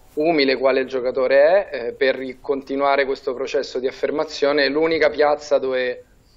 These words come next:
aveva piacere di continuare la sua avventura era Avellino, per quello che gli aveva dato la scorsa stagione e per quello che,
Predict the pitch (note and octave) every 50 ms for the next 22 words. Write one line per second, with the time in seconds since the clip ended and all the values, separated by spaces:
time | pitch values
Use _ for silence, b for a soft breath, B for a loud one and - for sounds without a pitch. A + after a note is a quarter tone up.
0 | _ _ - C3 C3 C3 C3+ B2+ - C#3 - - C#3 C3 C3+ C3 B2+ C3 C3 B2+
1 | - C#3 C3 B2+ B2+ B2+ B2+ B2+ - C3 B2 B2 B2+ B2 B2+ - C#3+ D3+ D3 C3+
2 | B2+ B2 B2+ C3 C3+ D#3 E3 C#3+ C#3 B2+ C3 B2+ - D3 C3+ C3+ C3+ C#3 C3+ C#3
3 | C3+ C3+ C3+ C3+ C3+ C#3 C3+ C#3 C3+ C3+ C3+ C3+ C3+ B2+ - - - C3 B2+ -
4 | - C#3 C3+ - - B2+ B2 - - D#3 D3+ - C3 D3+ D#3+ E3+ F3 D#3 - D3
5 | - - D3+ D3 C#3+ C#3+ C#3 C#3+ C3+ C3+ -